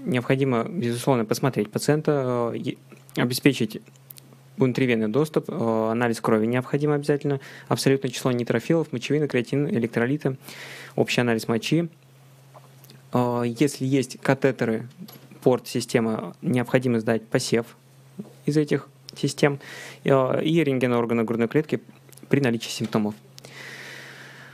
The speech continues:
Оптимальное назначение антибиотика в первый час после фиксирования фибрилинитропении,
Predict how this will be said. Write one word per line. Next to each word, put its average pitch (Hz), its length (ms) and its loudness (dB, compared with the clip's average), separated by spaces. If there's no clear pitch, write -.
Оптимальное 139 640 4
назначение 135 540 2
антибиотика 113 640 0
в - 100 -6
первый 127 420 2
час 117 460 -2
после - 460 0
фиксирования 135 540 0
фибрилинитропении, 113 880 -2